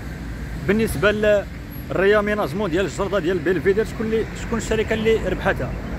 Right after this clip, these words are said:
لي طرافو دو رياميناجمون دي جاردان دو بلفيدير اون ايتي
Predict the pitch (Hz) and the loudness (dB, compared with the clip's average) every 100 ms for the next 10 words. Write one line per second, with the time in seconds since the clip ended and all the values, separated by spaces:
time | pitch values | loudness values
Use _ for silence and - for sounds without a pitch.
0 | - - - - - - - - 190 202 | -6 -4 -4 -4 -4 -4 -4 0 2 4
1 | 233 196 208 196 214 208 214 214 214 214 | 4 4 4 6 4 4 4 2 0 0
2 | 165 202 196 180 156 208 214 196 185 170 | -2 -2 0 0 2 0 0 0 0 2
3 | 202 247 - 214 202 202 | 0 0 -2 -4 -4 -4